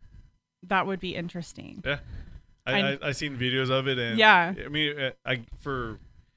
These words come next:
Speaker 2: I'm, I'm sure, sure for you 'cause you're pregnant, the, the, the stretching would help out.
Speaker 1: Oh, stretching would be very
Speaker 2: Yep.
Speaker 1: good.
Speaker 2: But as, as somebody, I mean, I, when I get up in the morning after I shower, I,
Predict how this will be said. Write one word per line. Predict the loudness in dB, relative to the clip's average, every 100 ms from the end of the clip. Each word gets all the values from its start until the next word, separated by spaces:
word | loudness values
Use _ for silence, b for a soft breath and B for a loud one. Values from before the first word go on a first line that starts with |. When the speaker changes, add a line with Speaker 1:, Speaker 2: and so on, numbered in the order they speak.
| _ _
Speaker 2:
I'm, | -10 -6
I'm | -6
sure, | -4 -6
sure | -4 -6 -4
for | -2
you | 2 2 0
'cause | -4
you're | -6
pregnant, | 0 0 2 0 -2
the, | -4 -4 -2
the, | 0 0
the | -2
stretching | 0 -2 -2 -4
would | -4
help | -2 -2 -2
out. | -2 -2 -2 2
Speaker 1:
Oh, | 4 4
stretching | 4 4 4 0
would | 0
be | -2
very | 0 2 4 2
Speaker 2:
Yep. | -2
Speaker 1:
good. | -2 -4 -4 -2
Speaker 2:
But | 0
as, | 0 -2 -4
as | -4 -4
somebody, | -4 -6 -6
I |
mean, | -6 -2
I, | 0 -2 -8 _ -8
when | -2
I | 0
get | 0
up | 0
in | -2
the |
morning | -2 -2 -2
after | -2
I | -4
shower, | -2 -2 0 0 -2
I, | -4